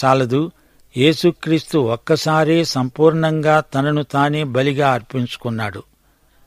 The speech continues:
అదే మన ఆధ్యాత్మిక ఆరాధనకు ఆధారం. ఆరాధన అనగా మన ప్రధాన యాజకుణ్ణి సమీపించడం, స్తుతించడం, మహిమపరచడం. ఆరాధనకు ఆయనే పాత్రుడు.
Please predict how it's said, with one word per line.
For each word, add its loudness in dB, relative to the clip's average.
అదే 2
మన 0
ఆధ్యాత్మిక -2
ఆరాధనకు -2
ఆధారం. -4
ఆరాధన 0
అనగా 0
మన 0
ప్రధాన 0
యాజకుణ్ణి 0
సమీపించడం, -4
స్తుతించడం, -4
మహిమపరచడం. -4
ఆరాధనకు 2
ఆయనే 0
పాత్రుడు. -4